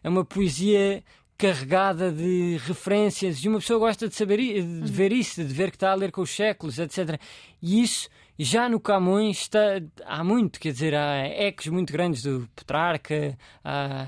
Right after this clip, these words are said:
Speaker 1: ecos de, de, da mitologia de João de
Speaker 2: Então,
Speaker 1: Barro,
Speaker 2: olha,
Speaker 1: que é que
Speaker 2: Carlos,
Speaker 1: é o,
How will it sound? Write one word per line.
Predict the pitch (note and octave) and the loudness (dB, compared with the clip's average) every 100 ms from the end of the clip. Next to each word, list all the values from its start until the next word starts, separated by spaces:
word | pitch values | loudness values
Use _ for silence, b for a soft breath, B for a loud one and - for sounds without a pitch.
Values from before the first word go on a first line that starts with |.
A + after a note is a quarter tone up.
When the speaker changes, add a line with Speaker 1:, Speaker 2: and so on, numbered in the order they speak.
| B2+ | -6
Speaker 1:
ecos | C#3+ D#3 - C3 | -6 -6 -6 -8
de, | C3 D3+ C3+ | -4 -2 -2
de, | B2 B2 B2+ _ G3 | -8 -16 -18 _ -20
da | E3 D3+ | -6 -2
mitologia | D#3+ E3 D3 D#3 F3+ F3 D3+ | -2 -4 -4 0 0 0 0
de | C#3 C3+ B2+ | -4 -6 -6
João | C3+ | -4
de | E3 | 0
Speaker 2:
Então, | D3+ | 2
Speaker 1:
Barro, | F3+ D3 | 2 -2
Speaker 2:
olha, | - | -8
Speaker 1:
que | E3+ | -12
é | |
que | - C#3+ | -12 -18
Speaker 2:
Carlos, | - A3 G3+ F3+ - G#3 | -6 -4 -4 -8 -8 0
Speaker 1:
é | G#3 | 2
o, | G#3 G3 | 2 0